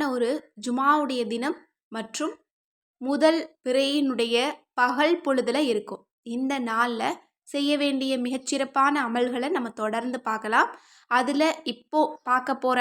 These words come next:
அமல் என்ன அப்படின்னா, ஜுமாவுடைய தொழுகைக்கு பிறகு யாருடனும் பேசாம இந்த அமலை நம்ம முடிச்சுக்கிட்டோம் அப்படின்னா, நம்ம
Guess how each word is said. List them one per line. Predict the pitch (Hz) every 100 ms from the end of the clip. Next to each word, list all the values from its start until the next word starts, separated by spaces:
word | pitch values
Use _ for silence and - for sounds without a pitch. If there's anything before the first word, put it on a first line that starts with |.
| 233
அமல் | 233 262 247
என்ன | 240 247
அப்படின்னா, | 233 226 226 294 - _ _
ஜுமாவுடைய | 247 240 277 302 302 254 240 240
தொழுகைக்கு | 233 240 294 269 - 233
பிறகு | - 220 208 233 254 254 220
யாருடனும் | 220 214 240 262 262 269 294 320
பேசாம | 226 233 247 269 262 269 285 - _ 226
இந்த | 220 233 226
அமலை | 220 262 262
நம்ம | 240 220
முடிச்சுக்கிட்டோம் | 233 240 - 220 240
அப்படின்னா, | 233 214 214 226 294 - _ _ _ _
நம்ம | 240 240 240